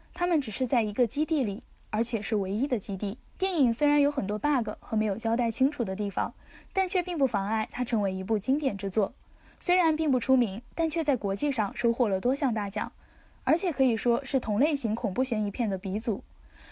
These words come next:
让我深感惋惜的是，小正太与小亮妞，人类发动核战争与他们毫无关系，却要他们承担后果。让我感到震惊的是，最后那被破坏得千疮百孔的地球，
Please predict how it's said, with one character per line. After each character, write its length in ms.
让 200
我 140
深 140
感 200
惋 180
惜 140
的 120
是， 280
小 180
正 180
太 220
与 160
小 180
亮 200
妞， 240
人 120
类 140
发 180
动 160
核 220
战 180
争 240
与 120
他 160
们 100
毫 220
无 140
关 200
系， 260
却 140
要 120
他 220
们 240
承 160
担 140
后 180
果。 220
让 160
我 100
感 160
到 100
震 200
惊 160
的 100
是， 260
最 160
后 220
那 220
被 180
破 240
坏 180
得 140
千 240
疮 180
百 160
孔 180
的 100
地 180
球， 300